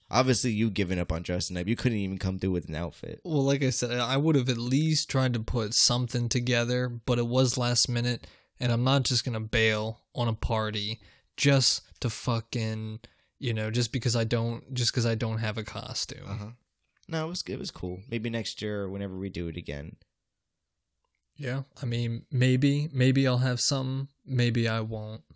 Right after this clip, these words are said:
Speaker 2: but we'll see next year. But, yo, so one thing that, you know, that I was thinking of recently, and just with this new generation of kids,
Speaker 1: Mm-hmm.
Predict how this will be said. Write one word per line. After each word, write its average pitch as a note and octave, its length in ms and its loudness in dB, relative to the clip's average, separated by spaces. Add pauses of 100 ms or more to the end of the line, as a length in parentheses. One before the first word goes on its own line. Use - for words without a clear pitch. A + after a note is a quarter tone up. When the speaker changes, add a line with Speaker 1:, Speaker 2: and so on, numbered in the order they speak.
(480)
Speaker 2:
but B2 260 0 (280)
we'll C3+ 160 0
see B2 220 0
next A2+ 360 -6
year. - 260 -12 (1400)
But, A#2+ 220 -12 (680)
yo, A#2 360 -8
so B2+ 420 -2
one D#3+ 340 0
thing B2+ 540 -4 (100)
that, A#2 440 -4 (360)
you D3 120 2
know, A#2+ 220 2
that A2+ 120 0
I A2+ 100 0
was A#2 240 0
thinking G#2+ 440 -6
of E2+ 400 -14 (380)
recently, A#2 920 2 (160)
and B2+ 220 -2
just D#3+ 300 2
with B2+ 180 0
this B2+ 240 2
new A#2+ 220 0
generation A2 840 -6
of - 120 -12
kids, - 680 -8
Speaker 1:
Mm-hmm. G2 200 -6